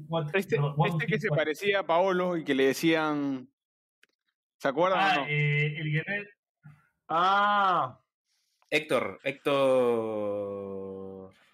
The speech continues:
Speaker 3: Se lo pedía Franco Navarro.
Speaker 2: Sí,
Speaker 3: Este,
Speaker 4: sí. Que era sub-veinte, que era sub-veinte, dices.
Speaker 2: Sí.
Speaker 3: Chen.
Speaker 2: Eh, Héctor
Speaker 3: Cruz
Speaker 2: Cruz.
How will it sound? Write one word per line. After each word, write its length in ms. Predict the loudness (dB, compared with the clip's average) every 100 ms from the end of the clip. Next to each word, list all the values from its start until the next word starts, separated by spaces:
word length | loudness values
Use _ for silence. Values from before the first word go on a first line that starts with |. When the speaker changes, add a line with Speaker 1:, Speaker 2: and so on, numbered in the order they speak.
| _
Speaker 3:
Se 180 | -8 -2
lo 120 | 0
pedía 260 | 2 0 0
Franco 220 | 0 0
Navarro. 540 | 2 2 0 -4 -8 _
Speaker 2:
Sí, 200 | -2 0
Speaker 3:
Este, 720 | 2 0 -2 -2 -2 -2 -4
Speaker 4:
sí. 60 | -8 _ _ _ _ _ _ -2
Que 80 | 0
era 100 | 2
sub-veinte, 520 | -2 -6 -10 -8 -8
que 80 | -8 -10
era 80 | -8
sub-veinte, 420 | -2 0 0 -2
dices. 340 | -4 -4 -12 -4
Speaker 2:
Sí. 380 | -2 0 -2 -2
Speaker 3:
Chen. 360 | -2 0 -4 -14 _ _ -2
Speaker 2:
Eh, 480 | 0 0 0 0
Héctor 280 | -2 0 -2
Speaker 3:
Cruz 140 | 2
Speaker 2:
Cruz. 140 | 2